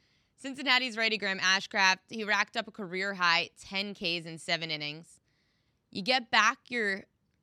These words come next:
ace, Hunter Greene, who throws a hundred miles an hour, came back from injury last week. Andrew Abbott, Graham Ashcraft, Brandon Williamson. Even just Abbott, Ashcraft, and Williamson have the two, the three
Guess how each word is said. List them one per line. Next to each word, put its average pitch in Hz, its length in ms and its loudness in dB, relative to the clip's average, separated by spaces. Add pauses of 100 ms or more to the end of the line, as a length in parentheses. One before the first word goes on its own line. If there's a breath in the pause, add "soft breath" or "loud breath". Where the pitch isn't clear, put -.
ace, 190 400 -2 (100)
Hunter 190 340 -6
Greene, 185 460 -6 (280)
who 165 140 -12 (120)
throws 190 220 -2
a 190 60 -10
hundred 190 260 -6
miles 151 320 -4
an 175 80 -8
hour, 143 380 -6 (600 soft breath)
came 226 140 -4
back 220 160 4
from 202 140 -6
injury 185 280 -6
last 165 280 0
week. 180 240 -6 (480)
Andrew 220 260 2
Abbott, 190 460 4
Graham 214 240 2
Ashcraft, 220 460 2
Brandon 220 340 -2
Williamson. 240 600 -6 (960)
Even 320 300 -2
just - 480 -4 (540)
Abbott, 220 400 2 (160)
Ashcraft, 214 720 2
and 185 140 -6
Williamson 185 640 -4 (680)
have 196 180 -8
the 214 60 -4
two, 233 240 -2 (120)
the 202 140 -10
three 233 440 -2